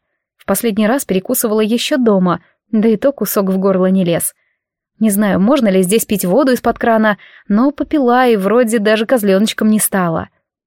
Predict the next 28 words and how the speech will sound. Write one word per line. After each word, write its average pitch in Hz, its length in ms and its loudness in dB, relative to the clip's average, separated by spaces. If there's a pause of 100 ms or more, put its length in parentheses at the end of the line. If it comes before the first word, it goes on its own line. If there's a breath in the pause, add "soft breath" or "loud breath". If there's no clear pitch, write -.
(300)
Еле 254 360 0
дотащила 190 560 0
свою 175 240 0
сумку 269 460 0
и 202 40 2
выданные 185 460 0
вещи, 226 520 0 (280 loud breath)
да-да, 190 480 2
всё 208 300 -2
сама, 190 440 0 (280)
до 196 140 0
постели. - 580 -4 (600)
Сначала 202 420 0
хотела 196 340 0
назло 196 340 2
занять 190 320 0
кровать 196 360 0
у 202 60 2
окна, 285 400 0 (320 loud breath)
но 269 140 0
потом 277 320 -2
подумала, 247 560 0
что 240 320 -4
ничего 240 420 0
не 254 160 2
знаю 247 340 2
об 185 140 2
оборотнях, 208 560 0